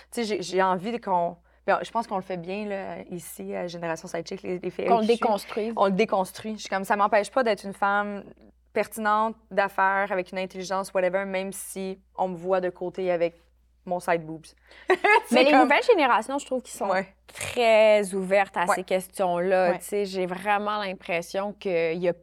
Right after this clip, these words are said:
Speaker 2: Je sais pas ce que t'en penses, mais
Speaker 1: Mhm.
Speaker 2: que, ouais, il y a une ouverture quand même.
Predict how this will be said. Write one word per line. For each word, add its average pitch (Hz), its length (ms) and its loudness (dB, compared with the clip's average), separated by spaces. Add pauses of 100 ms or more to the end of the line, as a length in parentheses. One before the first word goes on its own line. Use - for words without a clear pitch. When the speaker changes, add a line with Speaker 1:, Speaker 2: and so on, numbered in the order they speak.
(240)
Speaker 2:
Je 190 140 -8
sais 190 100 -12
pas 208 80 -10
ce - 340 -18
que - 80 -8
t'en 180 220 -6
penses, 208 340 -4
mais 233 140 -2
Speaker 1:
Mhm. 247 80 -2
Speaker 2:
que, - 1040 -8
ouais, 294 140 2
il 240 80 -2
y - 20 0
a - 20 0
une 220 80 0
ouverture 220 500 -2
quand 170 200 -2
même. 180 460 -8